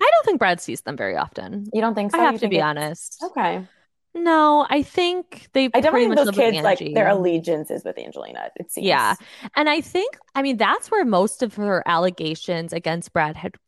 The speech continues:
Speaker 1: have come from, is, like, from the kids being like,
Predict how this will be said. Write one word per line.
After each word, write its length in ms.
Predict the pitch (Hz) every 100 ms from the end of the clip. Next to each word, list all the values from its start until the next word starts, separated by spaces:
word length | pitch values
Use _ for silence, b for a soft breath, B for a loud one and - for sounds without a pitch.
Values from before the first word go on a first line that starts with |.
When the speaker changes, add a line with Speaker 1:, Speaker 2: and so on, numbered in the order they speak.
| -
Speaker 1:
have 200 | - -
come 280 | - 160 185
from, 480 | 262 269 285 311 302
is, 120 | 208
like, 140 | 185 -
from 320 | - 175 156
the 100 | 139
kids 540 | - 165 - - - -
being 200 | 170 160
like, 260 | 151 151